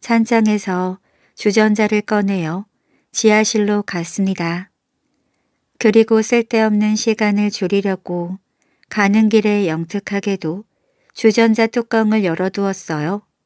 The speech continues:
지하실로 내려간 엘제는 작은 의자를 가져다 맥주통 앞에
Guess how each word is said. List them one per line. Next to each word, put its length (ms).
지하실로 680
내려간 540
엘제는 680
작은 480
의자를 420
가져다 760
맥주통 760
앞에 720